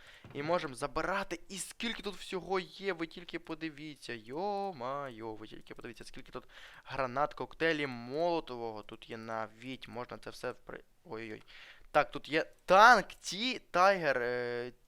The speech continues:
капець, тут є танк, якась ракетниця, також коктейлі молотова можна позабирати. Так, так, так, ми зараз це все обов'язково протестимо.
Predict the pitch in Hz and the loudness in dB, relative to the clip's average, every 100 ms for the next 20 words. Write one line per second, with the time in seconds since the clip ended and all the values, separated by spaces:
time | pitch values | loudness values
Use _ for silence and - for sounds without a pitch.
0 | _ _ _ - - 135 - 196 202 156 | _ _ _ -20 -2 -2 0 2 2 2
1 | - - 127 147 - 143 185 156 - - | -6 -8 0 0 4 6 6 4 -6 -8
2 | 135 143 170 165 160 151 - 190 202 156 | -2 2 2 2 0 0 0 0 0 -4
3 | 135 127 127 - - - - - 117 117 | -4 -2 -2 -4 -14 -14 -16 -8 -8 -6
4 | 139 185 208 196 185 175 175 170 160 156 | -4 -2 -2 0 -2 -2 -4 -4 -4 -2
5 | 156 160 156 156 - - 123 - 110 - | 2 2 2 -2 -6 -4 -4 -4 -10 -2
6 | 170 139 147 160 156 147 - - 165 160 | -2 0 2 2 2 -2 -4 0 2 4
7 | 151 - 147 131 - 131 165 185 165 120 | 2 2 2 2 0 0 0 0 -2 -2